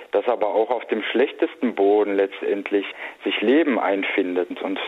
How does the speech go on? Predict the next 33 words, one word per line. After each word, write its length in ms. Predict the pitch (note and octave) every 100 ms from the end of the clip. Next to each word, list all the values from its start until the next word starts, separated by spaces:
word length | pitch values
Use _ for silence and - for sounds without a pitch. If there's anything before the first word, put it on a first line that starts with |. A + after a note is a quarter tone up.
| -
dass 140 | F#2
es 140 | F#2 -
immer 240 | B2+ A#2+
die 180 | G#2+ G#2
entsprechende 600 | F2+ G#2+ - G2+ G#2 A#2+ G#2+
Spezialisten 840 | - A2+ - A#2 D3+ - - -
gibt, 300 | F#2 - -
ne? 160 | G2 A2+ - -
Wie 60 | G#2
das 200 | G#2 G2 - -
schmalblättrige 760 | A2+ A#2 A2 A2 - A#2+ A2
Greiskraut 760 | A#2 - A#2 A#2+ - - B2 A#2
oder 220 | A2 A2+
so, 200 | A2 A#2
das 160 | A2+ G#2+
sind 180 | B2+ A#2+
dann 160 | A#2+ G#2+
so 80 | A2
die 160 | G#2+
wenigen 440 | G2 G#2 B2 B2+ A2+
Arten, 300 | A2+ B2 A#2+
die 120 | A#2
da 200 | A2 G#2+ - - -
leben 360 | G#2+ D3+ G#3 -
können. 300 | A2+ G#2 G2
Und 200 | G2+ G2
das 140 | G#2
ist 140 | A2+ -
ja 200 | A2+ G#2+
quasi 460 | - - A2+ G#2
so 80 | G2+ -
die 80 | G#2+
Pflanze 360 | - B2 C3